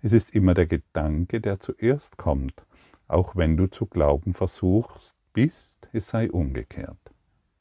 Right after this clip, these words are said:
Es ist immer der Gedanke, der zuerst kommt.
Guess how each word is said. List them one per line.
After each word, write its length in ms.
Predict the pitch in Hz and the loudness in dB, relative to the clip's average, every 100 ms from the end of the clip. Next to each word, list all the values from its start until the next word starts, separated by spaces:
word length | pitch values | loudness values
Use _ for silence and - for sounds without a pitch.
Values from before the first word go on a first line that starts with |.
| _ _ _ _ _ _ _ - | _ _ _ _ _ _ _ -6
Es 140 | 98 | -2
ist 240 | 113 95 - _ | 0 0 -6 _
immer 440 | 156 139 80 64 82 _ _ _ _ _ _ _ _ _ _ _ _ _ - | 2 4 2 -2 -10 _ _ _ _ _ _ _ _ _ _ _ _ _ -2
der 80 | 85 | 2
Gedanke, 580 | - - 73 65 - | 0 -2 -6 -6 -6
der 200 | 82 78 | -2 -2
zuerst 500 | - - 78 - - | -2 -6 -4 -8 -12
kommt. 320 | - 60 73 | -16 -14 -14